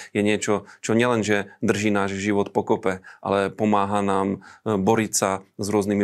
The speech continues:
prekážkami a problémami a kráčať životom vo víťazstve,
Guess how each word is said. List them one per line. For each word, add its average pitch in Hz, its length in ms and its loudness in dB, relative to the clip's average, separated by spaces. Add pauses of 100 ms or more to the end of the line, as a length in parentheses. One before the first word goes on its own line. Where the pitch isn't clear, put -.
prekážkami 98 640 -2
a 98 80 -2
problémami 95 720 0
a 92 240 -2 (160)
kráčať 101 560 -2
životom 95 400 -2 (160)
vo 107 80 4
víťazstve, 98 640 -2